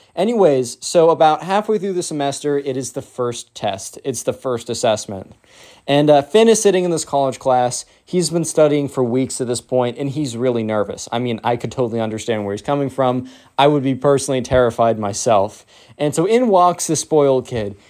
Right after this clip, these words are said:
And the spoiled kid just kinda has this attitude to him. This kinda has this kinda, like, I don't know, he's just, like, super confident, super just full of himself, and you could ki-, you could kinda tell, right?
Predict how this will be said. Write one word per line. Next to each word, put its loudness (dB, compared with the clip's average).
And -4
the -2
spoiled 4
kid 2
just -10
kinda 2
has 0
this -6
attitude -6
to -12
him. -16
This -6
kinda 0
has -2
this -6
kinda, -4
like, -2
I 6
don't 2
know, 0
he's -6
just, -8
like, 2
super -4
confident, -2
super 0
just -4
full 4
of -2
himself, 2
and -4
you -4
could -2
ki-, 2
you -8
could -2
kinda -4
tell, -2
right? 2